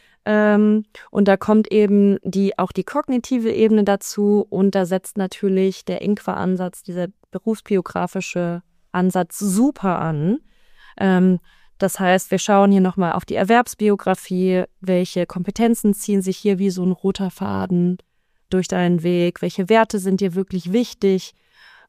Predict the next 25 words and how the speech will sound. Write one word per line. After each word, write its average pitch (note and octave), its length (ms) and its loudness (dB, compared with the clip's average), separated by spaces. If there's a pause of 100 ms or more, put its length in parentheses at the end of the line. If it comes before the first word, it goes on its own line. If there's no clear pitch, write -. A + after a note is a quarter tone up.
welche F#3+ 320 2
Unternehmenskultur G3 1000 4
ergibt - 280 -6
sich G#3 160 -8
dadurch F3+ 500 -4
und F3+ 320 -4 (280)
vielleicht F#3+ 500 -2
auch, F#3+ 300 0 (100)
warum F#3 400 0
hat F#3 120 -4
es F#3+ 100 -8
vielleicht F3+ 300 -6
in F#3+ 60 -10
der F#3 100 -4
Vergangenheit F#3 560 -6
deswegen F3+ 340 -6
geknirscht F#3+ 760 0
und F#3+ 220 -2
warum F#3 460 2
und G3 200 -2
wo F#3 80 0
konnte F#3 280 -2
ich E3+ 120 -10
das F3 180 -8
bemerken? E3+ 680 -4